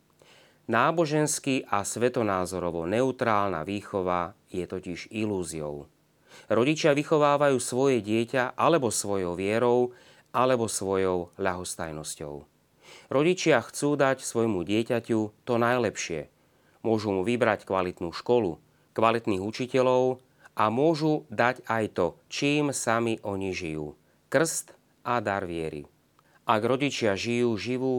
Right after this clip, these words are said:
vieru a považujú ju za to najlepšie v ich živote, pýtam sa, prečo by mali svoje dieťa pozbaviť toho, čo oni sami považujú za to najdôležitejšie v živote? Osobný vzťah s Kristom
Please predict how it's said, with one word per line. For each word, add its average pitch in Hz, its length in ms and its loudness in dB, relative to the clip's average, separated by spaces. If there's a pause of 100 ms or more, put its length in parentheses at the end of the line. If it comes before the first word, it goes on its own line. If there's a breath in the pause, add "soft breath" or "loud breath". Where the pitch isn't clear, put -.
vieru 87 400 -2 (400 soft breath)
a 117 80 -2
považujú 131 720 2
ju - 40 2
za 113 120 0
to 110 160 -4
najlepšie 104 640 -2
v 85 120 -6
ich 82 40 -12
živote, 85 480 -6 (160)
pýtam 131 400 -2
sa, 80 240 -6 (320 loud breath)
prečo 190 320 0
by 120 80 4
mali 117 240 4
svoje 113 400 0
dieťa 107 400 -2
pozbaviť 110 560 -2
toho, 123 400 0 (240 loud breath)
čo 104 240 0
oni 165 280 2
sami 127 360 0
považujú 117 640 0
za 107 160 -2
to 101 160 -8
najdôležitejšie 113 1120 -2
v 90 60 -6
živote? 80 440 -8 (720 soft breath)
Osobný 131 400 2
vzťah - 480 -2
s - 160 -8
Kristom 117 640 0